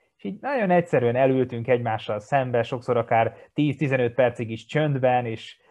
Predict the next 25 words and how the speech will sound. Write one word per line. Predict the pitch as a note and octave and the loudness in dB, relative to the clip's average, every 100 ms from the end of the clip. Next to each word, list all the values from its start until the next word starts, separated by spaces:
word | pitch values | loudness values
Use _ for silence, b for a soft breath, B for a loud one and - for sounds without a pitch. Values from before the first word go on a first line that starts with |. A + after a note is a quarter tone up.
| b b | b b
elmélázva | D3+ E3 C#3 D3 D#3 C3+ B2+ A#2+ | 4 6 4 2 4 6 4 2
nosztalgiáztunk | B2+ C#3 C3 A#2+ A#2 A#2 A2+ A2+ A2+ - B2 A#2 | 2 2 4 4 4 4 2 2 0 -6 -8 -2
a | A2+ A2 A2+ b b b _ _ - | 2 2 0 b b b _ _ 0
távoli | D3 C#3+ C3 B2 B2+ | 4 4 4 2 2
múlt, | C#3 C3+ C3 C3 - - | 2 2 2 0 -12 -10
ö, | A#2 A2+ A2 A2 A2+ A#2 F3+ | -2 0 0 0 -4 -8 -6
jeles | C3 B2+ A2+ | 0 2 2
eseményein. | C3 A#2 B2+ A#2 A#2 A#2 A#2 B2+ D3 C#3+ _ _ _ _ _ _ | -2 -4 -4 -4 -4 -4 -4 -4 -6 -8 _ _ _ _ _ _
Elég | F#3 G3 D3+ | 2 4 4
volt | C#3 C3 | 6 4
néha | C#3+ B2+ B2 | 4 0 2
egy, | A#2+ A#2+ - | 2 0 -8
csak | - A2+ | -6 0
egy-egy | B2+ A#2+ A2 | 2 2 -4
szó, | G#2+ D#3 C#3+ C3 | -2 2 2 4
vagy | A#2+ | 4
egy-egy, | A#2+ A#2+ A#2 A2+ A#2 | 2 0 -2 -2 -4
ö, | A2+ A2 A2+ A#2 A#2 _ _ _ _ _ _ | -2 -2 -4 -8 -14 _ _ _ _ _ _
kifejező | D#3+ D3 C3 A#2+ A#2+ | -2 2 4 4 2
szóvic, | A2+ D3 C3 A#2+ - | 2 2 2 0 -4
amit | A2+ A2 | -4 -4
csak | - A#2+ - | -2 -2 -2
mi | |
ismertünk, | B2 G#2+ - G#2+ A2 B2 A#2 | -8 -8 -6 -6 -6 -6 -4
de, | A2 G#2 - | -2 -2 -4